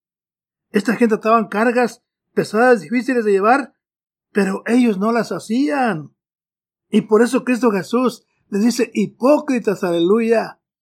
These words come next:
Y ahora mi pregunta es, ¿cuántos hipócritas hay en cada congregación?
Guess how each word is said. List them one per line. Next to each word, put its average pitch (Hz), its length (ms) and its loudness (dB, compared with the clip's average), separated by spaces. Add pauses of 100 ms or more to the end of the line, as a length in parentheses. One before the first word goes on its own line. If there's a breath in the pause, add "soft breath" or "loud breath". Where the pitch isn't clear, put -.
(180)
Y - 220 -4
ahora 208 360 2
mi 190 160 2
pregunta 208 500 2
es, 226 280 0 (280)
¿cuántos 254 640 0
hipócritas 208 960 -2 (180)
hay 208 480 -2 (200)
en 156 140 -6
cada 180 220 -2
congregación? 139 680 -10